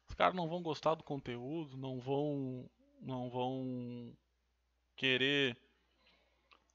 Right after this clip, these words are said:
É, ó, cursinho aí já é um negócio também que eu não pensava em fazer.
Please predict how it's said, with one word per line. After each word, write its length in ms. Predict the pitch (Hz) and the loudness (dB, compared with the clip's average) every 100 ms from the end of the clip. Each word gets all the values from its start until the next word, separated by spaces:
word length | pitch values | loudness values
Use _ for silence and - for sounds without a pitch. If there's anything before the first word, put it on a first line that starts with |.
| _ _ _ - _ _ _ _ _ _ _ | _ _ _ -20 _ _ _ _ _ _ _
É, 160 | - 240 | 12 12
ó, 180 | 135 139 - | 12 10 -4
cursinho 600 | - 180 170 - 208 220 175 | 2 4 4 6 8 8 8
aí 280 | 165 190 190 | 6 6 8
já 120 | 156 | 8
é 20 | |
um 80 | 151 | 8
negócio 440 | 156 151 165 170 | 6 8 8 8
também 320 | - 156 160 180 | 2 2 2 2
que 260 | 160 131 - - - - | 2 0 -2 -16 -10 0
eu 100 | 147 | 4
não 140 | 160 | 4
pensava 560 | - 160 147 160 160 156 | 6 4 8 12 12 10
em 60 | |
fazer. 460 | 143 143 - 156 | 4 4 4 0